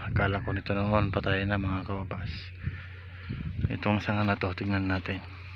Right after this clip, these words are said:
Ito. Ah, maliliit pa. Pero meron na rin bulaklak.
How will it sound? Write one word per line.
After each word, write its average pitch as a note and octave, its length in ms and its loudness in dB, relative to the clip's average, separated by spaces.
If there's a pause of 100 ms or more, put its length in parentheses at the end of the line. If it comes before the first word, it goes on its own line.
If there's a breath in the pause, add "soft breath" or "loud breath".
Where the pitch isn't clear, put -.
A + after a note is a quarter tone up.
(1160 loud breath)
Ito. - 120 -8 (760 loud breath)
Ah, F#2+ 320 2
maliliit F#2+ 400 2 (160)
pa. - 160 2 (1300 loud breath)
Pero B2+ 240 0
meron C3 320 4
na B2+ 80 6
rin C3 80 6
bulaklak. B2 640 10